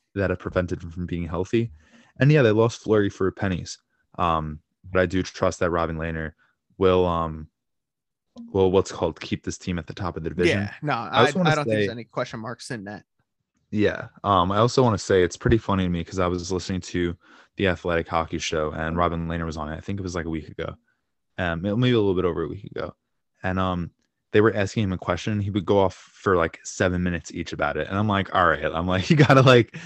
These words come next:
Speaker 1: you gotta, like, reel it back in, man." He was going off on, like, tangents. And I
Speaker 2: I
Speaker 1: was
Speaker 2: know.
Speaker 1: like,
Speaker 2: He,
Speaker 1: "Oh."
Speaker 2: he's a crazy guy. Apparently, Mark Stone, like, I, I saw this before. I don't know if you saw it. It was today. Uh, Mark Stone had, like, a party, right? And Robin
Speaker 1: Mm-hmm.
Speaker 2: Lehner was in his backyard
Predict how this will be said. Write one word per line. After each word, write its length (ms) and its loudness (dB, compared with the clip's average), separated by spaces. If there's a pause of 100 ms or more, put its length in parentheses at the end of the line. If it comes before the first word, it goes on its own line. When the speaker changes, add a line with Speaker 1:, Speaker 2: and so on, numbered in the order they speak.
Speaker 1:
you 160 4
gotta, 180 8
like, 160 8
reel 260 8
it 100 8
back 260 8
in, 180 8
man." 180 6
He 80 10
was 100 8
going 280 8
off 200 4
on, 60 0
like, 160 0
tangents. 760 -2 (640)
And 160 0
I 100 6
Speaker 2:
I 40 6
Speaker 1:
was 80 2
Speaker 2:
know. 140 4
Speaker 1:
like, 160 4
Speaker 2:
He, 120 -2
Speaker 1:
"Oh." 200 2
Speaker 2:
he's 200 -4
a 80 -10
crazy 360 -4
guy. 220 -4 (300)
Apparently, 540 0
Mark 340 0
Stone, 640 -4
like, 180 -4
I, 200 -2
I 40 -4
saw 160 -4
this 100 -6
before. 360 -12
I 120 -4
don't 80 -2
know 60 -6
if 120 -10
you 80 -8
saw 240 -6
it. 140 -12
It 100 -6
was 200 -8
today. 340 -4 (460)
Uh, 120 -2
Mark 320 -2
Stone 260 -2
had, 120 0
like, 120 -2
a 60 -6
party, 520 -4
right? 340 -8 (400)
And 120 -2
Robin 320 2
Speaker 1:
Mm-hmm. 120 -4
Speaker 2:
Lehner 340 -2
was 200 -6
in 80 -4
his 180 -8
backyard 640 -4